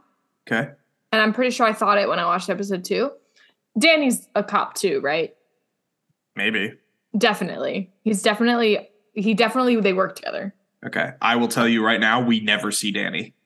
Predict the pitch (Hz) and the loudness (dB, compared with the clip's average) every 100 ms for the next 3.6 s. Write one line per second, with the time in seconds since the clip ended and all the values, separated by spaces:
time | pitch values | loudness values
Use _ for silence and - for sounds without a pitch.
0 | _ _ _ - 294 233 180 180 190 294 | _ _ _ 2 4 4 2 0 2 4
1 | 349 320 320 302 262 233 285 262 254 240 | 6 4 6 4 4 0 -2 2 4 4
2 | 254 247 262 254 208 220 - 214 - 302 | 2 2 2 2 2 -2 -4 -6 -2 2
3 | 330 339 339 320 285 | 4 2 2 2 2